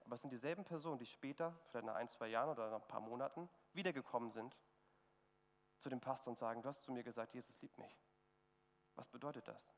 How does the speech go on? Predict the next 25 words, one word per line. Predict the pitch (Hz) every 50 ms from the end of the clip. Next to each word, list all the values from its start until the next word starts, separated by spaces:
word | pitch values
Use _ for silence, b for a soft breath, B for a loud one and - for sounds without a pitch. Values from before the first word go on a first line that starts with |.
| _ _ _ _ _ _ _ _ _ _ _ _ _ _ _ _ _ _ _ _ _ _ _ _ _ _ _ _ _ _ _ _ _ _ - - - - _ _ _ - _ _ _ _ _ _ _ _
Und | - 127 123
deswegen | 156 156 - 165 160 135 131
glaube | 123 139 147 147 139 -
ich, | - 110 - - - - - - _ _ _ _ _ _ _ _ _ _ _ -
dass | - - -
es | 139 - -
so | - 185 202 175
gut | 180 190 190 -
ist, | 139 123 123 143 - - - - _ _ _ _ _ _ _ _ _ _ _ _ _ _ _ _ _ _ _ _ -
Gott | - 165 170 -
als | - 139 -
Dirigenten | - 131 139 131 123 - 131 131 131 - - 65
anzunehmen, | - 123 - - - 110 107 113 107 107 - - _ _ _ _ _ _ _ _ _ _ _ _ _ _ - -
der | 113
uns | 113 110 -
führen | - - - 135 127 120 117
möchte. | 110 110 104 - - - - - - _ _ _ _ _ _ _ - - _ _ _ _ _ _ _ _ _ _ _ _ -
Manchmal | - 104 - 117 123 127
auch | 131 -
einfach | - 131 135 - 139 135
nur | 131 131
ein | 127
Liebesgespräch | 131 123 135 127 - - 123 - - 117 120 - -
zu | - -
führen, | - - - 113 117 117